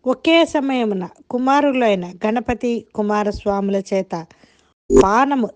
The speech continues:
చేయబడినవో అట్టి స్తనద్వయము మాకు మేలు కలిగించు కాదా. ఈ జప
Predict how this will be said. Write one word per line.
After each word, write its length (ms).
చేయబడినవో 800
అట్టి 360
స్తనద్వయము 1000
మాకు 460
మేలు 300
కలిగించు 640
కాదా. 400
ఈ 80
జప 200